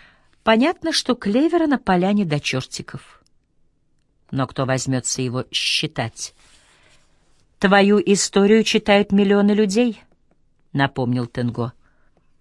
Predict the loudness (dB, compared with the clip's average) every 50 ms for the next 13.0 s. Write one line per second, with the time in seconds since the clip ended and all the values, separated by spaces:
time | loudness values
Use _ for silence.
0 | _ _ _ _ _ _ _ _ _ _ 0 0 2 2 0 0 -2 -4 -4 -2
1 | -2 -2 0 0 -2 -2 -2 -2 -2 -2 -2 -4 -4 -4 -6 -8 -12 -20 -20 -20
2 | -20 -20 _ _ _ _ _ _ _ _ _ _ _ _ _ _ _ _ _ _
3 | -6 -4 0 0 2 0 0 0 0 0 2 2 2 2 2 2 2 2 2 0
4 | 2 2 0 0 0 0 -2 -2 -4 -4 -4 -4 -4 -6 -8 -10 -14 _ _ _
5 | _ _ _ _ _ _ _ _ _ _ _ _ _ -6 -2 0 2 2 2 2
6 | 0 0 -2 -4 -2 -2 -4 -2 0 0 0 -2 -2 -4 -4 -4 -4 -4 -4 -4
7 | -4 -2 -2 -4 -4 -4 -4 -4 -4 -4 -4 -6 -8 -8 -10 -10 -8 -8 -10 -12
8 | -16 -20 -20 -20 _ _ _ -12 -8 -4 -4 -4 -4 -4 -6 -6 -6 -8 -8 -8
9 | -8 -8 -6 -4 -4 -4 -4 -6 -4 -4 -4 -2 -2 -4 -4 -4 -6 -6 -4 -4
10 | -4 -4 -4 -6 _ _ _ _ _ _ _ _ _ _ _ _ _ _ _ _
11 | _ _ _ _ _ _ _ _ -8 -6 -4 -2 0 0 0 0 -2 -4 -6 -6
12 | -6 -4 -2 -2 -2 -2 -2 -4 -2 -4 -4 -6 -6 -6 -6 -6 -4 -4 -6 -6